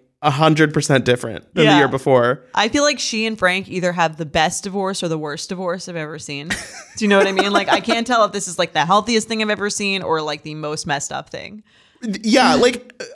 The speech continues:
Speaker 1: obviously it's, like, good to get along with your ex, but, like, they just can't lose each other.
Speaker 2: Yeah, I mean, also he's,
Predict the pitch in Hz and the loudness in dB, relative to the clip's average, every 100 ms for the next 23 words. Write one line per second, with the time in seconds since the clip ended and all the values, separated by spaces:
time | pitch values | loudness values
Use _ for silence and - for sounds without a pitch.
0 | _ - 220 269 302 262 233 226 208 - | _ 2 4 6 4 4 4 4 4 4
1 | 175 - 156 147 151 135 131 156 151 156 | 2 2 4 6 6 6 4 4 4 2
2 | - 131 156 - - 160 - 139 127 - | 2 2 2 -4 0 0 4 4 4 -2
3 | _ _ _ 165 147 - - 151 - 139 | _ _ _ 2 2 2 0 0 4 6
4 | 131 123 107 107 - 135 139 - 339 285 | 6 4 2 2 4 2 2 -2 0 0
5 | 208 208 247 269 262 277 277 254 | 0 -2 0 2 2 2 -2 -2